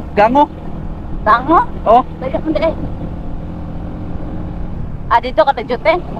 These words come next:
Speaker 1: Dili, dito mo ang balay.
Speaker 2: Ah. Ah, pa, yun, pa ka, Jute?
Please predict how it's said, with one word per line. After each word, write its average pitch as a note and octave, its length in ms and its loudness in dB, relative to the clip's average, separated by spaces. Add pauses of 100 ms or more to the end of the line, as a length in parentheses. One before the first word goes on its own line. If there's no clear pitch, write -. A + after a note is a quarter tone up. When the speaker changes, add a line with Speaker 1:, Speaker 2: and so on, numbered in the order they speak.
(720)
Speaker 1:
Dili, B3 400 4
dito A3+ 200 4 (120)
mo C4 160 2
ang C4+ 80 2
balay. A3 320 4 (560)
Speaker 2:
Ah. F3 320 -2 (1120)
Ah, A#3+ 160 4
pa, - 160 0
yun, D4 160 4
pa C#4 200 4
ka, A#3+ 80 -4
Jute? B3 260 4